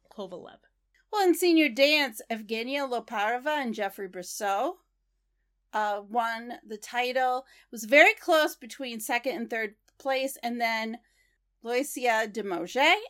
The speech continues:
Speaker 2: and Theo Lemercier withdrew after the rhythm dance, but the score was very close, as I said.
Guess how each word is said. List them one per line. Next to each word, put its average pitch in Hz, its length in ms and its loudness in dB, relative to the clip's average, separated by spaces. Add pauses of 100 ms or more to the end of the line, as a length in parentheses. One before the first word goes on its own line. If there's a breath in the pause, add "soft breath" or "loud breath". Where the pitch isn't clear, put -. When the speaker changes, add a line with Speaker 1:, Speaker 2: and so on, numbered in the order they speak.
Speaker 2:
and 202 280 -6
Theo 185 300 -2
Lemercier 233 600 -4
withdrew 254 600 -2
after 240 340 -2
the 240 100 -10
rhythm 214 300 -8
dance, 190 600 -6
but 214 100 -20
the 196 60 -18
score 185 340 -6
was 180 160 -12
very 180 220 -10
close, - 400 -12
as 180 240 -12
I 165 120 -10
said. 202 440 -6